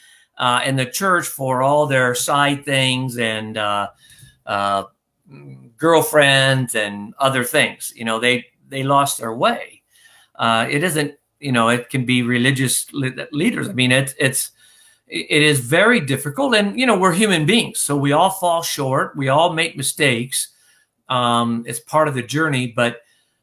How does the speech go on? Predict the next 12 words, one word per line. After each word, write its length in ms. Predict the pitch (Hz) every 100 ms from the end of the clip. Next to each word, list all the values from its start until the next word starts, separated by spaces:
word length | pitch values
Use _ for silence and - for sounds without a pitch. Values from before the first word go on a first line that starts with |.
| -
but 140 | 139
certainly, 800 | - 208 202 147 135 127 135 -
um, 640 | 123 113 110 107 107 104 101 _ _ _ _ _ _ _
I 100 | 131
think 300 | 135 165 143
that's 220 | 143 135
the 160 | - 135
challenge 720 | - - 165 175 170 147 127
is 280 | 123 120 117
the 100 | 131
more 380 | 127 147 147 123
grounded, 800 | 131 135 151 180 196 214 190